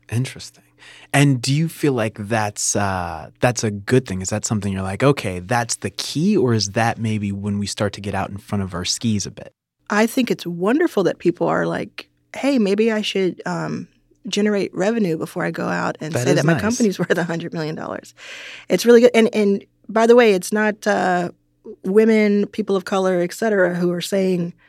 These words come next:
Speaker 2: that their company's worth a hundred million dollars during the boom. I do think that's really good that we're all kinda coming to our senses collectively in the venture space. But like I said, I think we're always six months behind or so.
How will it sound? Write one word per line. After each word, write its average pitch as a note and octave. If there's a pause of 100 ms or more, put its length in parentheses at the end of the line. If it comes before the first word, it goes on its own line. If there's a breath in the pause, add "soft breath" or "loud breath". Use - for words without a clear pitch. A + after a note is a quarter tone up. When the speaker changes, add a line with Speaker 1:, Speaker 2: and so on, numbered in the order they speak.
(320 soft breath)
Speaker 2:
that F#3
their F#3
company's E3+
worth E3+
a E3+
hundred F3+
million -
dollars - (540)
during E3
the F3+
boom. E3 (640 loud breath)
I G3+
do C4+
think A#3
that's G3
really F#3+
good F3
that D#3+
we're E3+
all E3
kinda E3+
coming E3+
to -
our D#3+
senses E3+ (340 soft breath)
collectively F#3+
in F3+
the D#3+
venture F3
space. - (920 soft breath)
But G#3
like G3
I F#3
said, G#3
I F3
think F3+
we're F3
always F3
six -
months F3
behind F#3+
or F#3
so. D#3